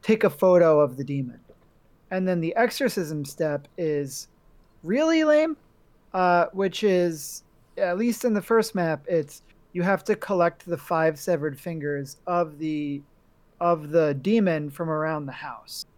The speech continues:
So it's this weird thing of, like, you've done all the ob-,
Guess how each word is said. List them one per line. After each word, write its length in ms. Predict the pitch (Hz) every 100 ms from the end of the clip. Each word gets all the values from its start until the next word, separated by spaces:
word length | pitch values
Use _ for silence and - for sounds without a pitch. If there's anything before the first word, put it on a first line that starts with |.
| _ _ _
So 320 | - 196 185 185
it's 200 | 165 -
this 180 | 170
weird 240 | 214 214 175
thing 200 | 208 185
of, 140 | 160
like, 320 | 165 160 -
you've 240 | 180 170 139
done 220 | 196 214
all 200 | 180 180
the 140 | 190
ob-, 140 | 170